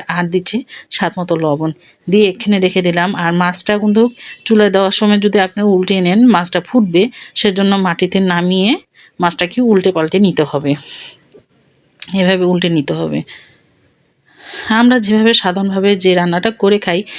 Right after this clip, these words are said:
সেটাই কিন্তু আপনাদের সাথে শেয়ার করি। বন্ধুরা, সবসময় আমার বন্ধু হয়ে পাশে থাকবেন, যেন আপনাদেরকে, আহ, আমি নতুন নতুন রান্নার রেসিপি দিতে পারি। এখন মাছটা আবার চুলার মধ্যে বসিয়ে দিলাম, দিয়ে আবার মাছটাকে ভালো করে ভেজে নিব, দিয়ে আবার ঢাকা দিব। না দিলে,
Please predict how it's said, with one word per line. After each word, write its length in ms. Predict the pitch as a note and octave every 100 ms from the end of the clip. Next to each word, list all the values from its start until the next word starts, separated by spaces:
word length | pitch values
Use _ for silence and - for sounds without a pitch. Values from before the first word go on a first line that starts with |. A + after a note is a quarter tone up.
| -
সেটাই 340 | - A#3+ G#3+ G#3
কিন্তু 200 | G3 F3+
আপনাদের 360 | F3 F3+ E3+
সাথে 240 | E3 E3 D#3+
শেয়ার 320 | - D#3 C#3
করি। 200 | D3 D3+ -
বন্ধুরা, 280 | F#3+ G#3+
সবসময় 520 | A#3 G3 F3 - G3 G3+
আমার 260 | E3+ F3 F3+ - F3
বন্ধু 260 | F3+ E3 F3
হয়ে 120 | F#3+
পাশে 280 | F#3+ E3+ F3+
থাকবেন, 340 | F3+ E3 E3+ A#3+ - - -
যেন 180 | G3+ F#3+
আপনাদেরকে, 760 | G3 F3 F#3 F3 F3 F3 G3+
আহ, 440 | C4 - - - - E3 E3 D#3
আমি 160 | F#3+
নতুন 300 | F#3+ E3+ F#3+ F#3+
নতুন 220 | F3+ F#3+
রান্নার 340 | F3 E3 E3+
রেসিপি 360 | F3 D#3+ - F3
দিতে 260 | F3+ F3 F#3
পারি। 380 | F3 E3 F3+ B3 _ _ _ _ _ _ _ -
এখন 260 | B2 F3+ G3
মাছটা 300 | F#3 F#3 G#3
আবার 280 | F3 F3 F#3+
চুলার 280 | F#3+ F#3
মধ্যে 200 | F3+ F#3
বসিয়ে 360 | G3+ F#3 - F#3+
দিলাম, 340 | F3+ F3+ A#3 F4 -
দিয়ে 240 | E3+ E3+
আবার 220 | E3+ F3+ F3+
মাছটাকে 380 | F3 E3+ F3+
ভালো 280 | F#3 E3+ E3
করে 160 | E3+ F3+
ভেজে 260 | F3 F3+
নিব, 260 | F3 E3 G3
দিয়ে 220 | G3+ E3
আবার 240 | - F3 F3+
ঢাকা 240 | E3+ E3
দিব। 200 | D#3+ D#3
না 280 | D#3+ E3 F3+
দিলে, 300 | G3 A3 G3+